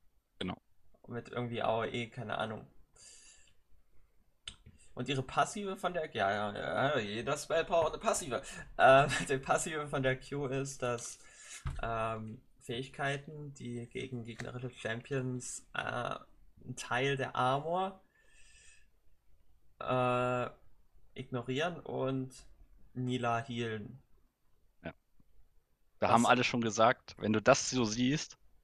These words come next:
Speaker 1: wir brauchten da jetzt nur Lord Dominic Spawn so.
Speaker 2: Ja.
Speaker 1: Und das, man muss sagen, das, das skaliert alles mit Crit, ne? Darf man auch nicht vergessen.
Speaker 2: Was, die Frage ist, was ist das? Ist das, ist das,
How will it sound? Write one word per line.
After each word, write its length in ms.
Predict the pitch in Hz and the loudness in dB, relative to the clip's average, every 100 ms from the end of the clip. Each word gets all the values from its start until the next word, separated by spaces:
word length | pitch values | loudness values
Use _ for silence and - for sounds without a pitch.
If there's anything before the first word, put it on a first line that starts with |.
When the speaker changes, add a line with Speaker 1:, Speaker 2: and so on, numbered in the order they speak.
| - | 0
Speaker 1:
wir 120 | 98 | 2
brauchten 380 | 87 117 - 107 | 10 10 10 8
da 60 | 113 | 8
jetzt 180 | 110 | 8
nur 80 | 110 | 6
Lord 180 | 101 95 | 6 6
Dominic 280 | 98 90 - | 4 2 -2
Spawn 240 | - 87 | -6 -6
so. 140 | 85 85 - - 95 - - - - | -4 -8 -10 -6 -2 -2 -4 -14 -4
Speaker 2:
Ja. 180 | 165 175 - - - _ _ _ - - - | -2 0 -2 -4 -20 _ _ _ -20 -12 4
Speaker 1:
Und 60 | 139 | 10
das, 160 | 160 - | 10 12
man 140 | 160 | 12
muss 140 | 185 196 | 12 12
sagen, 200 | 185 180 | 10 12
das, 120 | 165 | 10
das 140 | 160 | 10
skaliert 360 | - 170 170 - | 8 10 10 10
alles 220 | 175 - | 8 6
mit 140 | - - | 2 0
Crit, 280 | 143 - | 0 0
ne? 80 | 92 | 0
Darf 280 | 123 131 - | 2 0 0
man 80 | 131 | 6
auch 80 | 127 | 6
nicht 120 | 104 | 6
vergessen. 460 | 85 82 - 120 127 | 0 -4 -6 0 4
Speaker 2:
Was, 300 | 160 - - | 4 2 -4
die 140 | 135 | -2
Frage 260 | 147 147 151 | 2 2 2
ist, 80 | 143 | -2
was 160 | 135 | -2
ist 200 | 131 - | -4 -4
das? 140 | 117 - | -4 -4
Ist 200 | - 95 | -6 -4
das, 180 | 98 | -2
ist 200 | 95 - 101 | -4 -2 -2
das, 300 | 82 - | -2 -8